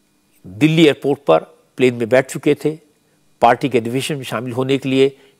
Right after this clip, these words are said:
कई सारे नेता एक साथ रायपुर जा रहे थे। उसी वक्त पार्टी के प्रवक्ता पवन खेड़ा को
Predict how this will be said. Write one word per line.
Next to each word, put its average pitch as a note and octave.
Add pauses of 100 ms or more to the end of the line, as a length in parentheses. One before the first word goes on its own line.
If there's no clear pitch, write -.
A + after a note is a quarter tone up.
(180)
कई G3
सारे C#3
नेता B2
एक A#2+
साथ -
रायपुर G#2+
जा C#3+
रहे C#3
थे। D#3 (600)
उसी A#3
वक्त C#3+ (680)
पार्टी D#3+
के E3+
प्रवक्ता C#3
पवन C3 (100)
खेड़ा F3
को C3